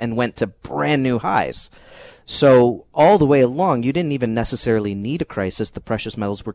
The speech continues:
continuing to perform even in years where the stock market was going up as well.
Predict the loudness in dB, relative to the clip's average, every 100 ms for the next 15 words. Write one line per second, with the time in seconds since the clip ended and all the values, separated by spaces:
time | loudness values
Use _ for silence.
0 | -10 -6 -4 -4 -4 -6 -10 -14 -12 -6
1 | -4 -4 -6 -6 -4 -4 -4 -4 -4 -6
2 | -14 -20 -6 -4 -2 0 -2 -2 -6 -6
3 | -8 -4 -4 -6 -8 -8 -8 -6 -8